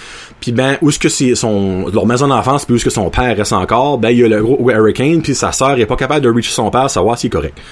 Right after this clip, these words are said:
Finalement, les autres sont en fête, la nageuse puis son père, puis là, ben, finalement, elle se dit, ben, je vais aller voir. C'est là, finalement, elle se rend là-bas à leur maison. Il y a personne là.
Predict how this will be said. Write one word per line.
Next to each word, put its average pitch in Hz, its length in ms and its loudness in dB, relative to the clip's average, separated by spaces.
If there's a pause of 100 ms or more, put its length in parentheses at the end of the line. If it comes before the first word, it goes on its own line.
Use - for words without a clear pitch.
(200)
Finalement, 117 280 -2 (440)
les 117 100 0
autres 143 220 4
sont 135 220 0
en 113 200 0
fête, 131 340 2 (160)
la 95 140 0
nageuse 107 420 2
puis - 80 -10
son 104 200 -2
père, 135 180 2
puis 113 100 -2
là, 107 60 4
ben, 98 80 0
finalement, 110 320 -2
elle 101 100 0
se 98 40 -6
dit, 98 80 -6
ben, 87 100 0 (500)
je 90 140 -4
vais 95 80 0
aller 160 140 4
voir. 117 340 2 (800)
C'est - 100 -8
là, 104 80 2
finalement, 117 380 0
elle 82 80 -4
se - 100 -4
rend 135 80 -2
là-bas 139 280 2
à 120 100 -2
leur 110 120 4
maison. 110 440 0 (580)
Il - 60 -4
y 160 60 6
a 180 40 6
personne 127 300 2
là. 113 120 2